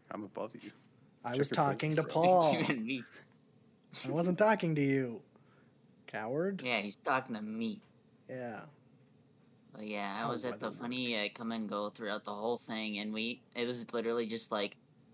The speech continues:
Speaker 3: me, two other coworkers, and two Amazon delivery drivers just sitting there for, like, half hour just talking about it, <laughs> and just,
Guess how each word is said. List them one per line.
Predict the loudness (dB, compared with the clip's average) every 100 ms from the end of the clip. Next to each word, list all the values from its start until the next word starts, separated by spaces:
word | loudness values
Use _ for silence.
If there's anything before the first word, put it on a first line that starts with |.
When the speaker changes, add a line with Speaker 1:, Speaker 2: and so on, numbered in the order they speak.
| _
Speaker 3:
me, | -4 -2 -2
two | -2 0
other | 0 0
coworkers, | 0 -2 0 -2 -2 -4 -2 -4
and | -4 -2 -2
two | -2 0 0 0
Amazon | -2 -2 -2 -2
delivery | -2 -4 -4
drivers | 0 2 2 0
just | -2 -2 -2
sitting | -2 -2
there | -2 -2
for, | -2
like, | -4
half | -2 -2 0
hour | 0 2 0
just | -4 -8 0
talking | 0 0 -4 -4
about | -2 -2 -2
it, | -6 -6
<laughs> |
and | -4
just, | -2 -2 -4